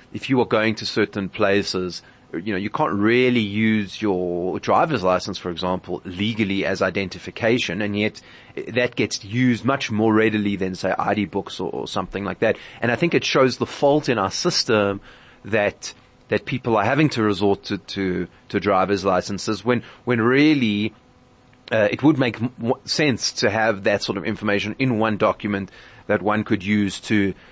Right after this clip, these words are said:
to access or, or, or should you need a identification. Uh, and, and these sorts of processes have been run in other developing countries, like in India, for example. I know that they,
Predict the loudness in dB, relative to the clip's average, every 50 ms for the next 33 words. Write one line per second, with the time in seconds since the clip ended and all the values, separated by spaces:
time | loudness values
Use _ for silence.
0 | -20 -20 -20 -14 -6 -2 0 0 2 0 -2 -2 -2 0 0 0 0 0 0 2
1 | 2 2 2 2 2 0 0 0 -2 -4 -4 -4 -2 -2 -2 -2 -2 -2 0 0
2 | 0 0 0 0 -2 -2 -4 -6 -10 -16 -14 -8 -6 -4 -2 -2 -4 -6 -6 -8
3 | -8 -6 -4 0 0 0 0 0 -2 -2 -4 -4 -6 -10 -12 -18 _ _ _ -20
4 | -16 _ -4 -2 -2 -2 -2 0 0 0 0 -2 _ _ _ _ -2 0 0 0
5 | 0 -2 -4 -6 -8 -8 -8 -6 -4 -2 -2 0 0 0 0 0 0 2 2 2
6 | 2 2 0 -2 -2 -4 -6 -4 -2 0 0 2 2 2 2 0 0 2 4 2
7 | 2 0 -4 _ _ _ _ -20 -16 -12 -4 -2 0 2 2 0 -2 -4 -6 -4
8 | -4 -4 -4 -4 -4 -4 -4 -4 -4 -6 -8 -4 0 0 2 4 4 4 4 4
9 | 2 2 2 2 2 0 0 0 0 0 0 2 2 2 4 4 4 4 4 4
10 | 2 4 4 4 4 2